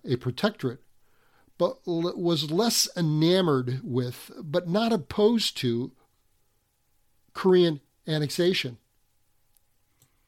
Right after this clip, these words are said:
His full life, unfortunately,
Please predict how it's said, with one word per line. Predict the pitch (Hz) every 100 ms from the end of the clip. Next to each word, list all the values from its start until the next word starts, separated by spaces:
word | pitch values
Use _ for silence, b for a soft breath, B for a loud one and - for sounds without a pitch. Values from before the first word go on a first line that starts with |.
| _ _ _ _ _ _ _ _ _ _ _ _ _ _ _ _ _ _ _ _ _ _ _ _ _ _ _ _ _ _ _ _
His | - 156
full | - 220 190
life, | 185 175
unfortunately, | 139 113 135 123 - 131 127 131